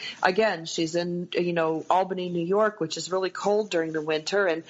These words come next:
you know, to put that in her pocket as she goes from house to house to help,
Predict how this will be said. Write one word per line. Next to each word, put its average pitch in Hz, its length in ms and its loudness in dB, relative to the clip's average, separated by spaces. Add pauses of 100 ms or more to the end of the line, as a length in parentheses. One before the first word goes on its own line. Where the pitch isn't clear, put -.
(260)
you 202 100 4
know, 170 240 2
to 196 100 0
put 208 260 0
that 185 280 2
in 180 120 0
her 185 120 0
pocket 196 560 -2
as 170 180 2
she - 180 -2
goes 170 380 0
from 165 180 -2
house 165 320 0
to 175 80 -2
house 233 360 0
to 180 100 -2
help, 175 320 2